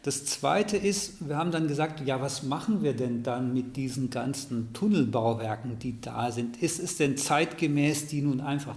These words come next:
zu-, zuzuschütten? Ähm, und dann haben wir gesagt, nein, äh, dafür müssen wir jetzt individuelle Lösungen finden. Und wenn wir jetzt mal uns den österreichischen Platz anschauen, da gibt es dieses Verkehrsbauwerk mit diesem kreisrunden,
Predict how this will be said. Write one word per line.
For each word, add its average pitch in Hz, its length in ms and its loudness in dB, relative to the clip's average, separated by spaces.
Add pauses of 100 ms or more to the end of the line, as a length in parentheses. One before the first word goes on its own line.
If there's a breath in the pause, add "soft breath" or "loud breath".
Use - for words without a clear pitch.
zu-, - 240 -6 (180)
zuzuschütten? 151 840 0 (1300 loud breath)
Ähm, 147 360 6 (180)
und 175 100 2
dann 180 40 6
haben 185 100 6
wir 185 40 4
gesagt, 175 300 2
nein, 151 800 4
äh, 175 320 6 (1040 loud breath)
dafür 180 680 4
müssen 170 360 4
wir 165 120 6
jetzt 156 260 2
individuelle 156 760 4
Lösungen 139 560 8
finden. 117 480 0
Und 120 220 -6
wenn 127 160 -2
wir 131 80 0
jetzt 127 240 -2
mal 123 160 0
uns 135 240 -2
den 120 240 -4
österreichischen 151 680 0
Platz - 380 -2
anschauen, 185 640 2 (960 loud breath)
da 127 100 -4
gibt 117 220 -8
es 139 120 -2
dieses 127 260 0
Verkehrsbauwerk 165 1300 4
mit 131 160 -4
diesem 123 320 -2
kreisrunden, 139 1080 0